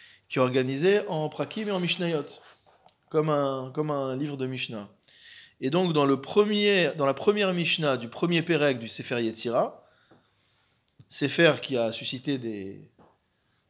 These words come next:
des dizaines et des dizaines de, de commentaires, euh, de toutes, de toutes sortes,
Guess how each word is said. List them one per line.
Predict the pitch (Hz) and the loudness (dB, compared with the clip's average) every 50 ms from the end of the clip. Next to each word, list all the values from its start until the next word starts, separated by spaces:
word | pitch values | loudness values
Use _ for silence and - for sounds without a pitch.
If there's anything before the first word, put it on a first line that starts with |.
| _ _ | _ _
des | - 120 123 | -10 -10 -8
dizaines | 120 120 147 165 175 175 190 196 190 170 | -8 -6 -6 -2 4 6 6 6 6 4
et | 143 | 2
des | 127 127 120 | 0 -2 -4
dizaines | 120 131 143 143 147 156 156 143 131 | -4 -6 -4 0 0 2 0 0 -2
de, | 120 117 113 113 110 | -4 -4 -2 -4 -4
de | 110 | -6
commentaires, | 117 - - 131 120 117 - - 175 202 208 151 - - - - _ _ _ _ _ _ _ _ _ _ _ _ _ _ - | -8 -8 -8 -8 -8 -6 -4 -2 -2 -2 -2 -4 -6 -10 -14 -20 _ _ _ _ _ _ _ _ _ _ _ _ _ _ -4
euh, | 120 117 113 110 110 104 | -2 -2 -2 -2 -2 -4
de | 104 113 | -6 -8
toutes, | 104 - - 147 - - | -10 -10 -12 -10 -6 -4
de | 131 117 110 107 98 107 | -2 -2 -2 -4 -6 -8
toutes | 101 - 120 | -10 -10 -10
sortes, | - - 175 165 220 254 - - - - - | -6 -2 -2 0 -2 -2 -6 -12 -20 -20 -20